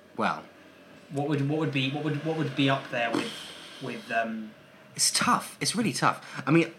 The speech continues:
Speaker 1: I'd arguably go from the ridiculous to the, I'm gonna use a, a, a unique phrase here: the sublimely ridiculous,
Speaker 2: Oh, I've never heard that
Speaker 1: uh,
Speaker 2: one before.
Speaker 1: which is that we had, we, I mean, we had, we had another very exuberant, very,
Speaker 2: Mm.
Speaker 1: very good fun guest.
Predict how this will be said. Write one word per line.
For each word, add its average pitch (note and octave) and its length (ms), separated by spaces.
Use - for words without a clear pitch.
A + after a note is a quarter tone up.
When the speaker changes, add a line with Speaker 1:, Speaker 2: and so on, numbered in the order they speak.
Speaker 1:
I'd E3 160
arguably B2 500
go G#2 200
from A2 160
the G#2 80
ridiculous G2 880
to G#2 240
the, F#2+ 360
I'm A#2 140
gonna A2+ 100
use G#2 320
a, F#2+ 60
a, G2 220
a - 20
unique G#2 380
phrase F2 340
here: F2 160
the F#2 80
sublimely A2+ 720
ridiculous, C3 760
Speaker 2:
Oh, - 60
I've G#3 60
never D#3 100
heard D3+ 100
that D3+ 60
Speaker 1:
uh, G#2 140
Speaker 2:
one G#2+ 80
before. - 100
Speaker 1:
which B2+ 160
is C3 80
that C#3 100
we C#3 80
had, D#3 320
we, C3 120
I B2+ 40
mean, C3+ 240
we C#3 80
had, D3 400
we A#2 80
had C3 160
another A#2+ 400
very G2 220
exuberant, F#2 640
very, G2 260
Speaker 2:
Mm. F#2 40
Speaker 1:
very F#2 340
good - 160
fun F2 300
guest. E2 420